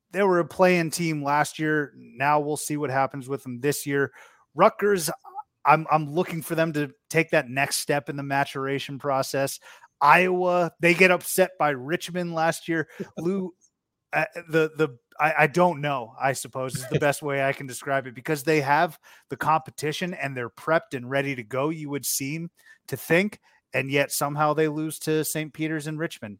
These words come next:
Speaker 1: I can't really tell
Speaker 2: Uh,
Speaker 1: you.
Speaker 2: uh, I know it's the mystery that abounds every year for the Big Ten, and it seems like in college football as well. You know, they get,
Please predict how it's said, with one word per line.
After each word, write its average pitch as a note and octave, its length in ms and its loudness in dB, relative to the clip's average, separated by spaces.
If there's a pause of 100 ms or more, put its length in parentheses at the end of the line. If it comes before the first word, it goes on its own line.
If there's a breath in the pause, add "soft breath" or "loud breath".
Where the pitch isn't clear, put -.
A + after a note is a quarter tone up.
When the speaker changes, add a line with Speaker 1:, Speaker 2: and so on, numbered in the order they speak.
(120)
Speaker 1:
I A#2+ 100 -4
can't C3+ 260 -8
really C3+ 200 -6
tell C3 160 -2
Speaker 2:
Uh, A#2 60 -4
Speaker 1:
you. F#2+ 100 -8 (500)
Speaker 2:
uh, A2 300 -8
I B2+ 80 0
know B2+ 180 0
it's B2+ 300 -2
the C#3+ 100 -4
mystery D3 560 4
that C3 320 4
abounds C3+ 520 2
every C#3 260 4
year C#3 240 4
for C#3 140 -4
the B2 100 -2
Big C3 260 0
Ten, C3+ 260 0
and B2 160 -4
it - 20 -12
seems C3+ 220 -2
like C3 220 2
in B2 100 -4
college B2 380 0
football A#2 560 -2
as G#2+ 120 -8
well. A#2+ 360 2
You A#2 100 -2
know, A#2 140 -4
they A#2 140 -4
get, B2 280 -2